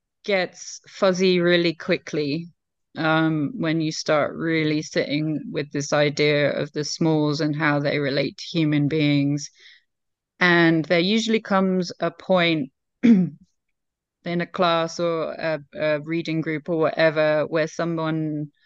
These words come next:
really, really gets that, and you can see it on their face. <laughs>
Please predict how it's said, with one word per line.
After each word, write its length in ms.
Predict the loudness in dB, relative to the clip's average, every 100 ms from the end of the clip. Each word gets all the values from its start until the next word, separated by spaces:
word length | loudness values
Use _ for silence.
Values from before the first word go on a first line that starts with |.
| _ _ _ 2
really, 420 | 6 6 6 4
really 260 | 2 0 0
gets 380 | 2 2 -2
that, 300 | -2 -2 -2 -10 -4
and 200 | -2 0
you 120 | -2
can 240 | -4 -4 -4
see 320 | 0 6 6
it 220 | 4 2
on 180 | 2 4
their 180 | 2 0
face. 560 | 2 2 2 -4
<laughs> 0 | -12